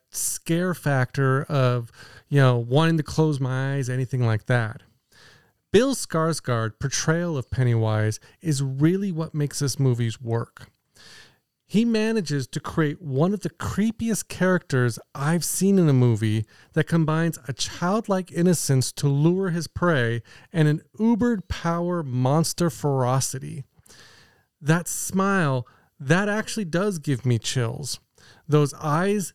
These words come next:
that look both at his victim and the audience, that's all Bill, and it's just amazing. This movie does drag at points, but that's Stephen King. If you want a movie true to his writing,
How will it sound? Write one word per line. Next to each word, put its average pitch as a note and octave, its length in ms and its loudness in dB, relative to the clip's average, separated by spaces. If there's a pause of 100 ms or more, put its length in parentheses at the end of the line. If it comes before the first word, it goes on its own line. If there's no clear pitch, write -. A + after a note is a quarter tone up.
that D#3+ 140 -4
look D3 180 0
both C#3+ 320 2
at F3 80 -2
his D3+ 160 -4
victim D#3+ 400 -2 (140)
and E3 260 2
the D#3+ 120 -4
audience, F3+ 580 -4 (840)
that's E3 220 0
all F3+ 180 0
Bill, D#3+ 440 0 (160)
and C#3+ 160 4
it's B2+ 120 2
just - 300 -4
amazing. C3 800 2 (1400)
This G#3+ 260 2
movie A#3+ 260 2
does E3+ 440 0
drag C#3 420 0
at A#2 160 -6
points, A2+ 500 -2 (280)
but C#3 200 -2
that's D3+ 360 -2
Stephen C#3+ 580 -2
King. A#2+ 520 -2 (360)
If C#3+ 160 -2
you C#3 140 4
want E3+ 400 2
a F#3 60 2
movie E3 320 2
true - 420 -2
to F3+ 140 0
his D#3+ 200 2
writing, C#3+ 600 0